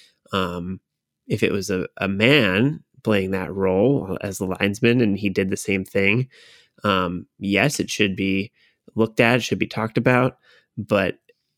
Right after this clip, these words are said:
I, I, th-, I would have a hard time seeing the card getting pulled for, for what he did being, uh,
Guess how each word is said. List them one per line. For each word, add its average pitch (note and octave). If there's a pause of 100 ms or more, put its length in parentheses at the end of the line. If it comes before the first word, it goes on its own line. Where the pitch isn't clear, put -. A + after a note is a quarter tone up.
(100)
I, G#2
I, -
th-, -
I -
would G#2+
have A2
a F#2+
hard B2+
time G#2+
seeing G2
the G#2
card G2+
getting F#2+
pulled F#2+
for, F#2+ (240)
for G#2
what G2+
he G2
did F#2+
being, F#2+
uh, G#2